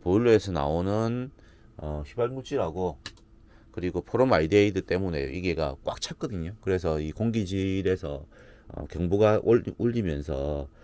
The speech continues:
제가 여기 있는, 음, 맥스팬을 통해 가지고,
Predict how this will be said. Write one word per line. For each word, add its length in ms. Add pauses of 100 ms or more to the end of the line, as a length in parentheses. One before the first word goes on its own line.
(180)
제가 480 (480)
여기 300
있는, 800 (260)
음, 420 (1300)
맥스팬을 440
통해 260
가지고, 520